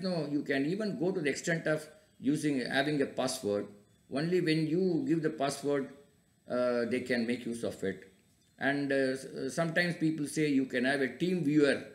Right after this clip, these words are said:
kind of a, a software where you can view the, uh, operations done in the smartphone. So these are some aspects you can keep in mind, but best thing is to have a trust with our kid, have an open discussion,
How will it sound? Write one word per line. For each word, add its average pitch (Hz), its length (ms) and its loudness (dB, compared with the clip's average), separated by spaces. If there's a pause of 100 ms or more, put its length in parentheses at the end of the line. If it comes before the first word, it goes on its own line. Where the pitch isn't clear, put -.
(140)
kind 127 220 0
of 127 160 -2
a, 107 300 -4 (520)
a 110 80 -6
software 113 560 -2 (280)
where 127 240 2
you 127 120 2
can 107 240 -4
view 156 280 4
the, 120 360 4 (380)
uh, 104 400 -4
operations 131 500 -2
done 117 240 -2
in 117 120 -2
the 110 80 -4
smartphone. 98 540 -8 (560)
So 139 220 0
these 156 320 -2
are 170 320 2
some 156 260 -4
aspects 151 380 -4
you 135 60 -8
can 120 220 -6
keep - 220 -4
in 113 160 2
mind, 113 380 -2 (340)
but 101 240 -8
best 175 260 -2
thing 220 200 2
is 165 280 0 (280)
to 113 100 0
have 127 220 0
a 117 140 -2
trust - 340 -2
with 165 200 0
our 123 180 0
kid, 117 320 -2 (400)
have 165 180 2
an 202 160 4
open 190 320 0
discussion, 117 600 -4